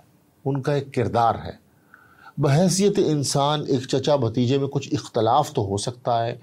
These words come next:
کچھ تو طرح ہو جائے، کچھ وہ الجھ جائیں، یہاں تک تو ممکن ہے، لیکن وہ گالی نہیں نکالیں گے ایک دوسرے کو۔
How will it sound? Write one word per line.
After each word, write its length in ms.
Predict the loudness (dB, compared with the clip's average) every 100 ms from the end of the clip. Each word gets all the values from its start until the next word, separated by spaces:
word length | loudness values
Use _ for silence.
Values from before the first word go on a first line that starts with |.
| -18 -20 -20 -6
کچھ 400 | -2 0 -2 -8
تو 420 | -16 _ _ -2 2
طرح 180 | 4 4
ہو 260 | 4 4
جائے، 400 | 4 4 4 2 -6 -18 _ _ _ _ _ _
کچھ 260 | -2 0 0
وہ 240 | 2 4
الجھ 260 | 6 6 4
جائیں، 360 | 2 2 -2 -6 -16 -6
یہاں 440 | 0 2 4 2
تک 220 | 2 0 0
تو 60 |
ممکن 380 | 0 -2 -2 0
ہے، 200 | 0 -2 -8 -4
لیکن 200 | -2 -2 -2
وہ 100 | -2
گالی 200 | 0 0
نہیں 120 | -2 -4
نکالیں 300 | -6 -8 -10
گے 400 | -20 _ -2 0
ایک 140 | 0
دوسرے 260 | -2 -4
کو۔ 140 | -16